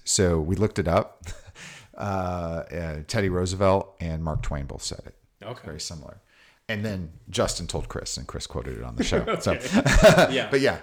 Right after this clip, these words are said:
Speaker 1: yeah, yeah, yeah. Uh, so say that again.
Speaker 2: Uh, comparison is the thief of joy.
Speaker 1: Yeah, and I, I, I would say it's the, it's the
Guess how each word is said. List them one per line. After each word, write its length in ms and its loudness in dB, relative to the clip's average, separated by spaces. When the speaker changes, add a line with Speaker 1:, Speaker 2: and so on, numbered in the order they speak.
Speaker 1:
yeah, 180 -2
yeah, 320 -6
yeah. 60 -4
Uh, 120 -4
so 200 0
say 200 4
that 120 4
again. 400 -2
Speaker 2:
Uh, 180 -10
comparison 760 0
is 200 -14
the 100 -18
thief 420 -16
of 180 -18
joy. 300 -14
Speaker 1:
Yeah, 200 -14
and 140 -6
I, 200 -2
I, 200 0
I 140 4
would 160 4
say 400 2
it's 260 0
the, 420 -4
it's 220 -6
the 260 -8